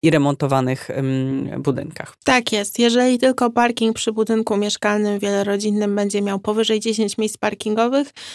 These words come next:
Speaker 2: to automatycznie wchodzimy w obszar przepisów, o których teraz mówimy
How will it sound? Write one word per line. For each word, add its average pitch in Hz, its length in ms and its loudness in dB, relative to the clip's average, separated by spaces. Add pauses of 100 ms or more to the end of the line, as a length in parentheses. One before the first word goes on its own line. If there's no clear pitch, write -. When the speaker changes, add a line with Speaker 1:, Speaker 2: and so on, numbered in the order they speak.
(120)
Speaker 2:
to 233 160 2
automatycznie 233 800 2
wchodzimy 220 480 -2
w 202 60 -4
obszar 202 320 -4
przepisów, 220 760 -4
o 220 100 -4
których 233 300 -4
teraz 226 300 -2
mówimy 254 440 4